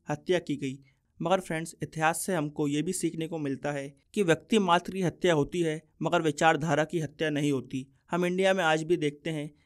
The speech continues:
कि गांधी जी तो नहीं रहे, मगर गांधी जी के जो मूल हैं, आदर्श हैं, वो आज भी इंडिया में ज़िंदा हैं। और सिमिलरली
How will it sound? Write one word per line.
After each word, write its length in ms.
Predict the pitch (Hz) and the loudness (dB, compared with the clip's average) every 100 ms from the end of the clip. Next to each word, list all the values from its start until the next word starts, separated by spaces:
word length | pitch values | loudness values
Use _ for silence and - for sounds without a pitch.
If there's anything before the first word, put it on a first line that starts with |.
| - | -8
कि 60 | 143 | 0
गांधी 300 | 139 151 180 | 2 4 4
जी 120 | 190 | 4
तो 120 | 185 | 2
नहीं 200 | 160 156 | 2 2
रहे, 260 | 156 147 147 - _ 147 | 2 0 -4 -10 _ -2
मगर 160 | 165 | 2
गांधी 280 | 143 143 175 | 4 4 2
जी 140 | 170 | 0
के 160 | 175 180 | 2 2
जो 120 | 175 | 4
मूल 340 | 156 143 165 156 | 2 2 2 2
हैं, 200 | 156 160 135 | -2 -4 -2
आदर्श 380 | 135 156 147 156 | 2 2 2 -4
हैं, 140 | 151 - _ _ | -4 -10 _ _
वो 80 | 156 | 6
आज 220 | 147 180 | 8 6
भी 140 | 175 | 2
इंडिया 260 | 165 160 160 | 0 0 -2
में 120 | 165 | -2
ज़िंदा 300 | 139 135 139 | -2 0 -2
हैं। 260 | 143 135 139 _ _ _ - _ | -4 -6 -12 _ _ _ -20 _
और 60 | - | -2
सिमिलरली 640 | - 190 190 180 156 160 | 2 2 4 4 4 0